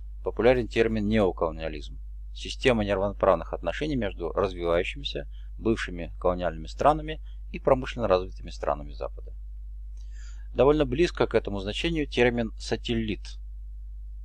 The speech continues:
Вот говорят, такое-то государство и его сателлиты. То есть государство формально независимое, но фактически подчинённое другому, более сильному государству. Ещё один важный термин,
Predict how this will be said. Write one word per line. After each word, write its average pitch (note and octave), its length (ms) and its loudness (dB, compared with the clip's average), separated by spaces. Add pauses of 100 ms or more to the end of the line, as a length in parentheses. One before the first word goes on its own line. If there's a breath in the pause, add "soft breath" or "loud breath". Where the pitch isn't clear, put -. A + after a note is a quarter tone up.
(640)
Вот F2+ 140 -8
говорят, F2+ 340 4
такое-то F#2 400 0
государство A2+ 540 -2
и G2+ 80 -2
его F#2+ 160 -4
сателлиты. F2 640 -8 (360 soft breath)
То F#2+ 60 -6
есть F#2 100 -2
государство G#2+ 600 4
формально F#2+ 460 4
независимое, C3+ 760 0 (240)
но E3 100 0
фактически - 520 -4
подчинённое A2 640 2
другому, F#2 500 0
более G#2+ 320 4
сильному D#2 540 -6 (280)
государству. D2 720 -4 (1700 soft breath)
Ещё - 240 2
один C3 180 2
важный F#2+ 300 4
термин, D3 460 0